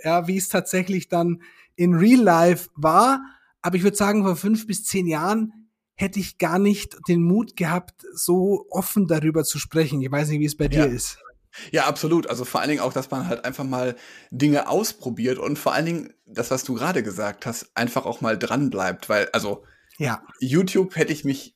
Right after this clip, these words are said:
Speaker 2: früher nie getraut. Jetzt heute würde ich sagen, ja, von mir aus können wir jetzt auch noch, wir nehmen ja jetzt hier nur die Audiospur auf, aber von mir aus können wir auch noch ein Video draus machen. Kann ich mir inzwischen auf jeden Fall vorstellen. Aber, ähm, dass man einfach wirklich ausprobiert und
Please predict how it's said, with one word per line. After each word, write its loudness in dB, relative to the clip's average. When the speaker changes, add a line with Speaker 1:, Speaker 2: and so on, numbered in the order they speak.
Speaker 2:
früher 0
nie -2
getraut. -4
Jetzt -8
heute -2
würde -4
ich -10
sagen, 0
ja, 0
von -4
mir 4
aus -2
können -2
wir 2
jetzt -4
auch 0
noch, -4
wir -4
nehmen -2
ja 0
jetzt -2
hier -2
nur -2
die -4
Audiospur -2
auf, -4
aber -8
von -6
mir 0
aus -6
können -4
wir 0
auch -2
noch 2
ein -2
Video -2
draus -6
machen. -8
Kann 2
ich 0
mir 4
inzwischen -2
auf 2
jeden 2
Fall 0
vorstellen. -4
Aber, 6
ähm, 0
dass -6
man -2
einfach -2
wirklich -10
ausprobiert -2
und -4